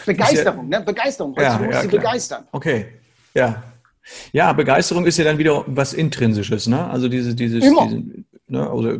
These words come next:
Speaker 2: wie ich gern
Speaker 1: Mhm.
Speaker 2: sage, so diesen Spaß zu haben, ne? Letztendlich. Also i-, im Prinzip muss ich ja Verkäufer nur überzeugen, so nach dem Motto, "Du willst es doch auch. Du willst doch auch
Speaker 1: <laughs>
Speaker 2: Spaß haben,
Speaker 1: Genau.
Speaker 2: du will-", oder?
Speaker 1: Ja.
Speaker 2: Ja, du willst
Speaker 1: Du
Speaker 2: auch
Speaker 1: willst auch,
Speaker 2: Spaß haben,
Speaker 1: du willst
Speaker 2: du
Speaker 1: auch
Speaker 2: willst
Speaker 1: Spaß in der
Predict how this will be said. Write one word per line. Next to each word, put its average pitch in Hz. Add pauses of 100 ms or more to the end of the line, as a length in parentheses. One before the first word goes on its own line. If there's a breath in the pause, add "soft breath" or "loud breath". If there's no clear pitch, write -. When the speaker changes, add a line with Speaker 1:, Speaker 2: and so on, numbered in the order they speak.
Speaker 2:
wie -
ich 120
gern 120
Speaker 1:
Mhm. 113
Speaker 2:
sage, 117
so 113
diesen 110
Spaß 123
zu -
haben, 104
ne? 135
Letztendlich. 117
Also 147 (320 loud breath)
i-, 151
im 151
Prinzip 202
muss 185
ich 175
ja 160
Verkäufer 151
nur 156 (140)
überzeugen, 147
so 143
nach 135
dem 127
Motto, 139
"Du 131
willst 156
es 127
doch 120
auch. -
Du 120
willst 147
doch 127
auch -
Speaker 1:
<laughs> -
Speaker 2:
Spaß 294
haben, 139
Speaker 1:
Genau. 156
Speaker 2:
du 127
will-", 156
oder? 202
Speaker 1:
Ja. 170
Speaker 2:
Ja, 120
du 139
willst 180
Speaker 1:
Du -
Speaker 2:
auch 233
Speaker 1:
willst 233
auch, 240
Speaker 2:
Spaß 151
haben, 147
Speaker 1:
du 175
willst 254
Speaker 2:
du 254
Speaker 1:
auch -
Speaker 2:
willst -
Speaker 1:
Spaß 185
in -
der -